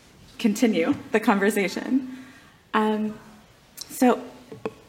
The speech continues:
I want y'all to just imagine the scene from this week's Parsha. Our entire ancestral community, our whole people,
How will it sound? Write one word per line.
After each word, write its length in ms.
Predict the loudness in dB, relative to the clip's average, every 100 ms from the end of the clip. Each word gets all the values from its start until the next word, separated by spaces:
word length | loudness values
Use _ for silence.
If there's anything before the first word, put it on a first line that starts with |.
| 4
I 100 | 6
want 280 | 8 6 4
y'all 140 | 2 2
to 480 | 4 6 8 6 2
just 320 | 0 0 4
imagine 880 | 6 6 6 2 0 -2 -2 -2 -4 -10 -6
the 80 | -4
scene 540 | -2 0 0 0 -6 -10 -20 -20 -20 _
from 200 | -6 -2
this 180 | -2 -2
week's 220 | -6 -6
Parsha. 520 | -6 -6 -4 -4 -4 -6 -16 -20 -20 -20 -20 _ _ _ _
Our 300 | 4 4 2
entire 800 | 4 4 4 2 6 6 6 4
ancestral 640 | 2 2 2 0 0 0
community, 760 | 0 -2 -2 0 0 0 0 -2 0
our 100 | 0
whole 280 | 0 4 4
people, 480 | 4 -6 -6 -6 -8